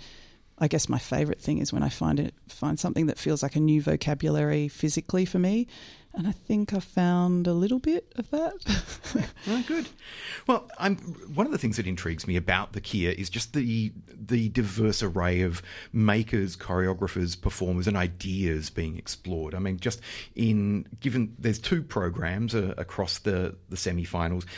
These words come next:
Speaker 2: and you're in program one alongside the, uh, Gold Coast company The Farm with a piece called Hold Me Closer, Tony Danza. Um, and The Farm make kind of physical theatre work. They've explored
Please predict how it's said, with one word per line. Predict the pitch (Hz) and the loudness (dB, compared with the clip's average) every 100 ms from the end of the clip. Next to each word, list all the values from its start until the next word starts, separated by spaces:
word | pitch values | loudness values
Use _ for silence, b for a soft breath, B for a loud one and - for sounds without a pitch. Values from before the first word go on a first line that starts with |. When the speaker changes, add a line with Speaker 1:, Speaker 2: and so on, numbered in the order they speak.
| B B | B B
Speaker 2:
and | 113 107 | -2 2
you're | 123 160 | 4 4
in | 139 | 0
program | 131 117 110 101 92 | 0 0 2 0 0
one | 98 95 85 85 - | 0 0 2 0 2
alongside | 107 113 120 117 113 - 107 107 101 98 B B B - | 2 4 2 2 0 2 2 2 2 -2 B B B 0
the, | 113 107 107 104 104 120 - | 4 4 4 4 2 -2 -2
uh, | 107 107 - | 0 2 2
Gold | 113 131 120 | 2 2 0
Coast | 131 117 - | 0 -2 -2
company | 117 107 104 | -4 0 -2
The | 92 | -2
Farm | 92 - 98 87 92 135 180 170 - B B | -6 -2 0 0 0 2 0 -2 -8 B B
with | 101 | 0
a | |
piece | 117 120 107 | 2 2 0
called | 113 107 | -2 -4
Hold | - 113 117 | -2 0 0
Me | 110 95 | 0 -2
Closer, | - 104 92 98 | 0 2 4 0
Tony | - - 95 90 | 0 0 0 0
Danza. | 90 85 95 92 80 - B B B | 0 2 2 2 0 -4 B B B
Um, | - 104 107 | 0 2 0
and | 113 107 | 0 0
The | 107 | 0
Farm | - 120 117 113 107 104 107 | 0 2 2 2 2 2 0
make | 104 95 95 - - | 0 0 -2 -8 -4
kind | 101 | -2
of | 87 | -2
physical | - 85 - 87 - 85 | -6 -12 -8 -6 -6 -8
theatre | - 120 120 113 | -2 0 2 2
work. | 107 107 101 - | 2 4 2 -2
They've | 95 85 - | -4 -4 -6
explored | - - - - 95 90 90 | -10 -8 -8 -4 0 2 2